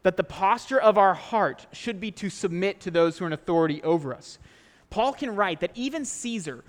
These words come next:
who himself claimed to be a god, even he was put there by God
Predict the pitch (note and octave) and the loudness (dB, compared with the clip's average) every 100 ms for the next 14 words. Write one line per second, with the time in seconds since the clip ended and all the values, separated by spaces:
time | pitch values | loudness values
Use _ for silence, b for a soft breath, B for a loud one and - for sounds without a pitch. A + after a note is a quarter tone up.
0 | b - A3 G3+ G#3 - A#3 C#4 - - | b -6 -2 -2 -4 -2 0 0 -2 -8
1 | B3 B3 B3 G#3 G#3+ E3+ F#3 D3+ B2 C3+ | -6 -6 -6 -4 -2 6 6 6 2 -8
2 | F#3+ _ _ _ _ _ _ _ _ _ | -14 _ _ _ _ _ _ _ _ _
3 | _ _ _ _ _ _ _ A3 C4 C#4+ | _ _ _ _ _ _ _ -6 -4 -4
4 | - B3 G#3 E3 - A#3 C#4+ C#4 C#4 G#3+ | -6 -4 -2 -2 2 2 2 4 6 6
5 | D#3+ C3+ C3+ E3+ | 4 4 2 -2